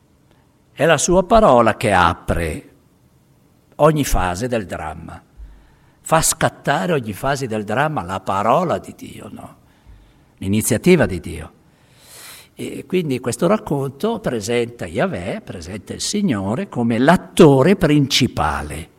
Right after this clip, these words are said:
della liberazione di Israele, poiché si oppone in maniera vittoriosa al suo oppressore. Però questa azione del Signore, nel capitolo quattordici, appunto, la sconfitta del faraone, appunto,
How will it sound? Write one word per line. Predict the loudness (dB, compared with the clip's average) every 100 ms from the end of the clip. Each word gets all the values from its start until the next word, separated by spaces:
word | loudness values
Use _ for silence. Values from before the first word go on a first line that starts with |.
| _ _ _
della | -6 -2 0
liberazione | 0 -2 -2 -2 -4 -4
di | -6
Israele, | -8 -10 -10 -12 -14 -18 -20 _ _ _ _ _
poiché | -4 2 2
si | 4
oppone | 4 4 2 4
in | 6
maniera | 6 6 6
vittoriosa | 4 2 2 2 2 -2 -2
al | -4
suo | -4 -2
oppressore. | 0 2 2 0 -6 -10 -16 -20 _ _ _ _ _ _ _ _ _ _ _ _ _ _ _ _ _ _ _
Però | 0 4 4
questa | 4 2 0
azione | -2 0 2 2
del | 0 0
Signore, | -2 2 2 2 0 -2 -4 -8 -12
nel | -12
capitolo | -12 -6 -4 -2 -2
quattordici, | -2 0 4 4 2 -6 -10 -8 -10 -12 -20
appunto, | _ -16 -16 -16 -18 -20 -20 _ -20 -20 _ _ _ _ _ -10
la | -6
sconfitta | -4 -4 -2 -2 -2 -2
del | -4
faraone, | 0 2 2 0 -6 -12
appunto, | -16 -14 -10 -10 -12